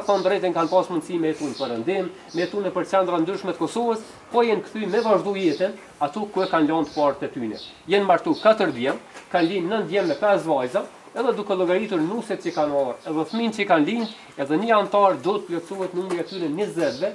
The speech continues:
cilët kanë dhënë për ato tri ditë luftë. Momentalisht janë njëzet e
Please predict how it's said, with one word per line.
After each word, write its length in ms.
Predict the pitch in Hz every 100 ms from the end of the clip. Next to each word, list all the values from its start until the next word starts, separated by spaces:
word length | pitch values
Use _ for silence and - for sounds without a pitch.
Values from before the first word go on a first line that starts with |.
| - -
cilët 160 | - 220
kanë 220 | 190 156
dhënë 200 | 175 180
për 140 | 170 151
ato 160 | 147 160 147
tri 160 | 143 135
ditë 200 | 127 127
luftë. 320 | 117 - - - -
Momentalisht 600 | 220 226 202 185 208 214
janë 120 | 180 175
njëzet 300 | 214 185
e 40 | 175